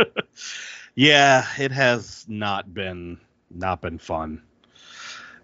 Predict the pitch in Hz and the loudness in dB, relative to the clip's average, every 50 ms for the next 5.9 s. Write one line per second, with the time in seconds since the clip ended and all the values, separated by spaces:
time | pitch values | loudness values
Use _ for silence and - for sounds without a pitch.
0 | _ - 104 101 98 92 - - 107 101 95 95 95 98 101 95 - - 110 113 | _ 2 4 4 4 4 2 4 4 6 6 6 6 4 2 0 0 0 0 0
1 | - 107 123 - - 147 131 143 165 233 240 269 285 277 202 202 156 139 131 110 | 0 0 -2 2 4 6 6 8 6 6 8 6 6 6 6 4 4 4 2 0
2 | 110 110 113 131 190 226 214 196 165 - 151 135 120 127 113 104 101 - 139 113 | 0 2 4 4 6 6 6 6 4 2 -2 -2 0 2 2 2 0 2 2 2
3 | 92 87 85 85 85 92 104 120 156 - - - - - 101 113 110 101 98 104 | 2 0 -6 -10 -8 -2 0 2 2 0 0 -6 -20 -10 -4 -2 -2 -2 0 -2
4 | 110 113 98 90 107 98 - 107 101 98 98 98 - 104 101 101 101 101 101 98 | -2 -2 -4 -4 -6 -4 -4 -4 -4 -4 -6 -8 -8 -8 -6 -4 -2 -2 -2 -2
5 | 98 92 92 90 98 95 95 95 95 85 80 92 90 90 87 87 85 | -2 -4 -2 -2 0 0 2 0 -2 -4 -6 -8 -6 -6 -6 -8 -10